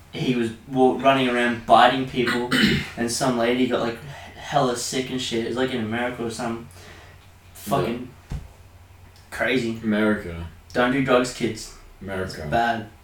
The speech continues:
Speaker 2: America.
Speaker 1: America! <laughs>
Speaker 2: Fuck you. Um,
Speaker 1: But yeah.
Speaker 2: I don't know, I'm kinda just over hearing about covid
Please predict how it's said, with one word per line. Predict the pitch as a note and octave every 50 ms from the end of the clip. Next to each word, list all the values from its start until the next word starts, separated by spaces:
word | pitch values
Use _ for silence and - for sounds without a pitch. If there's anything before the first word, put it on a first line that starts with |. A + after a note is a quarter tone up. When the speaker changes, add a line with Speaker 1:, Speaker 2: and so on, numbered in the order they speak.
| -
Speaker 2:
America. | F#2+ F#2+ F#2+ F2+ E2 - - - - E3
Speaker 1:
America! | - C#3+ F3 F#3+ G#3 G#3+ G#3+ G#3 - F3 D3+ D#3 E3+ F#3 F#3 F#3 E3+ D#3 C#3+ C#3+
<laughs> | - D3+ - - - - - -
Speaker 2:
Fuck | - C#2+ - - - - -
you. | F2 E2+ D#2 C2+ C2+ C#2 - - - - - - - - - - - - - - - - - - - - - G2
Um, | G#2 A2 A2 A2 A2 A2 G#2 - - - - - - - - - - - - - - - - - - - - - - -
Speaker 1:
But | - C#3+
yeah. | C#3+ C#3+ C#3 C#3 C#3 C#3 - - - - - - - - -
Speaker 2:
I | A2 B2+
don't | D3 D3
know, | D3
I'm | C#3 A#2+ A2+ A2+ A2+ -
kinda | C3+ D3+ E3+ G3+ F#3
just | D3+ C3 A2+
over | F2 F#2 G#2 G#2+ G#2+ G#2+ G2+ G2 F#2+ F2+ - - - -
hearing | - G#2+ G#2 F#2 F#2 F#2 F2+
about | D#2+ D#2+ D#2+ D2+
covid | - F2 F2 E2+ D#2+ D#2 D#2+